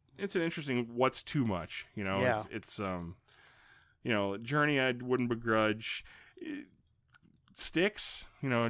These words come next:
Speaker 1: Dynasty
Speaker 2: Styx
Speaker 1: Young's not in, not,
Speaker 2: No,
Speaker 1: not with
Speaker 2: but
Speaker 1: them
Speaker 2: Tommy
Speaker 1: anymore.
Speaker 2: Shaw and, uh, what's his, I can't think of his name now. Anyway, it's one
Speaker 1: I
Speaker 2: of the,
Speaker 1: can't think of it.
Speaker 2: some of the original members are still
Speaker 1: Oh,
Speaker 2: in
Speaker 1: yeah,
Speaker 2: Styx.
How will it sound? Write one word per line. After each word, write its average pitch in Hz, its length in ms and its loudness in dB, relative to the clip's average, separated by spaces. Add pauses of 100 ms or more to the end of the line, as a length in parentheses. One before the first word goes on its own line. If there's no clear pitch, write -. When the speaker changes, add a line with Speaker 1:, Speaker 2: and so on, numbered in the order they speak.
(100)
Speaker 1:
Dynasty 175 300 0
Speaker 2:
Styx 143 80 8
Speaker 1:
Young's 151 340 6
not 156 140 4
in, 143 200 0
not, 135 240 2
Speaker 2:
No, 160 200 6
Speaker 1:
not 160 100 8
with 156 100 10
Speaker 2:
but - 0 -
Speaker 1:
them 131 160 -2
Speaker 2:
Tommy 165 200 8
Speaker 1:
anymore. 156 40 4
Speaker 2:
Shaw 147 340 6
and, 143 580 0
uh, 120 320 6 (260)
what's 131 180 0
his, 110 140 -8 (160)
I 113 260 -4
can't - 220 -10
think 101 120 -6
of 104 80 -6
his 95 60 -14
name 101 260 -8
now. 98 280 -8 (960)
Anyway, 120 340 -4
it's 131 100 -14
one 165 140 2
Speaker 1:
I 165 40 -2
Speaker 2:
of 156 80 -8
the, 151 80 2
Speaker 1:
can't 151 120 0
think - 140 -16
of - 100 -18
it. - 60 -14
Speaker 2:
some 208 200 4
of 185 100 4
the 165 80 6
original 139 460 4
members 123 320 0
are 101 60 -6
still - 300 0
Speaker 1:
Oh, 262 100 8
Speaker 2:
in 233 60 6
Speaker 1:
yeah, 156 120 8
Speaker 2:
Styx. 120 60 4